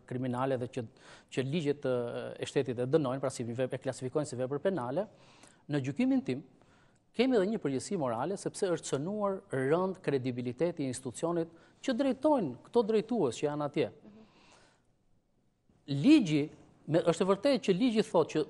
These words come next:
në majtë të piramidës qëndron Këshilli Mbikëqyrës, por në mënyrën se si është konceptuar funksionimi i Këshillit Mbikëqyrës, Këshilli Mbikëqyrës nuk është strukturë menaxheriale.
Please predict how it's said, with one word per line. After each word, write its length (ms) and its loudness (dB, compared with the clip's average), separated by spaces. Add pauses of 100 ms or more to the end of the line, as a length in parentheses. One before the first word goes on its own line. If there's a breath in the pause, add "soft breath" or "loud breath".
(160)
në 100 2
majtë 280 0
të 100 -2
piramidës 440 2
qëndron 380 0
Këshilli 280 -2
Mbikëqyrës, 500 -6 (500 soft breath)
por 160 6
në 140 6
mënyrën 420 2
se 140 -2
si 160 2
është 100 -6
konceptuar 720 2 (400 soft breath)
funksionimi 640 4
i 40 -6
Këshillit 280 2
Mbikëqyrës, 540 0 (180 soft breath)
Këshilli 300 0
Mbikëqyrës 400 0
nuk 180 0
është 160 -4
strukturë 500 2
menaxheriale. 800 2